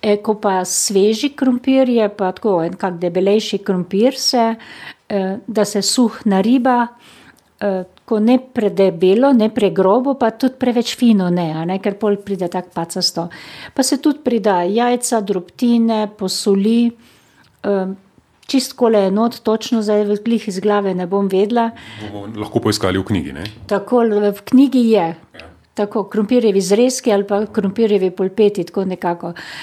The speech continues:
Speaker 1: In, eh, se jih oblikuje, pa se jih z žlico tudi daje takole v ponvi na vroče olje,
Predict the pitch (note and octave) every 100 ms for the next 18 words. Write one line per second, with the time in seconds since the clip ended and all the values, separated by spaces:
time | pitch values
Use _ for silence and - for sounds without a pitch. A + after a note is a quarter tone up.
0 | - - _ A3+ A#3 A#3+ A#3+ G#3+ G#3 A#3+
1 | - - C#4 C#4 C4+ - F#3 F#3+ G3 -
2 | G#3 C4+ D#4+ D#4+ B3 - G#3 F#3 E3+ D#3+
3 | F3 A3 C#4 - D4 D4 - D4+ G#3+ G3+
4 | A3+ C4+ B3+ - A#3+ A3 F#3+ F3+ F3 F3
5 | A3+ A#3 A3 G3+ F#3+ F3 F3 G#3 G#3 -
6 | D#3+ - A#3 D4 C4+ C4